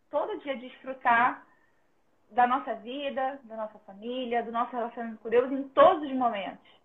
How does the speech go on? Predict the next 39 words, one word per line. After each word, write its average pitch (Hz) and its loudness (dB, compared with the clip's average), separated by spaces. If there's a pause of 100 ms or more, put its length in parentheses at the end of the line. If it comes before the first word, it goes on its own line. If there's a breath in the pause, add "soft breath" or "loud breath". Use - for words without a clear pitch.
(540)
né? 220 0
Não 247 -2
só 285 2
naquele 262 0
momento 240 -4
na 240 -2
igreja, 220 -4
naquele 214 -12
culto - -12
especial, 220 4
tal, 220 -2 (240 soft breath)
naquele 233 -10
louvor 226 -6 (260)
maravilhoso, 226 -6
que - -8
é - -6 (280)
muito 262 -8
bom, 247 4 (480 soft breath)
mas 277 0
não 330 0
é - -6
só 294 2
ali 254 -2
que 247 -20
Deus 214 -14
quer 220 -14
se 226 -16
relacionar. 208 -8
Deus 214 -10
quer 254 -8
se - -16
relacionar 254 0
com 262 -8
a 247 -6
gente 247 -8
em 320 -14
todos 285 6
os 247 -6
momentos. 208 -6